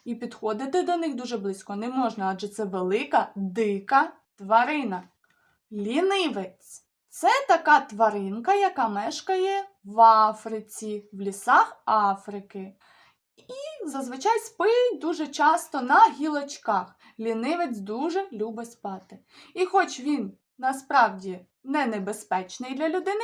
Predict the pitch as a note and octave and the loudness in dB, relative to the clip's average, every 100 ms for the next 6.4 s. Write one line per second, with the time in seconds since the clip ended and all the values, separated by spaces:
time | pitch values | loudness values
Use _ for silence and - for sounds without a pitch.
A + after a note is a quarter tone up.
0 | - - G#3+ B3 - G4 B3+ C4 C#4 B3 | 2 2 2 -2 -2 -2 -2 -2 -2 -2
1 | C4+ C4+ C#4+ D4+ D#4+ D#4 A#3 G3+ G3 F#3 | -4 -2 -4 -4 -4 -4 -4 -4 -2 -2
2 | G3 A3 C#4 D#4+ E4+ F4+ F#4+ G4 _ _ | 0 -2 -2 -4 -6 -4 -4 -4 _ _
3 | F#3+ G#3+ G#3+ G3 G3 D4+ D#4 - G#3+ G#3 | -12 -8 -4 -6 -6 -8 -10 -10 -10 -10
4 | G3+ G3 F#3 F#3+ G3 C4 C4+ C#4 C4+ - | -10 -8 -8 -8 -8 -10 -10 -14 -16 -16
5 | F#3 F3 _ _ F#3+ G3 A3+ G4+ - G#4 | -16 -16 _ _ -12 -6 -4 -4 -2 0
6 | F4+ - - | 0 -2 -10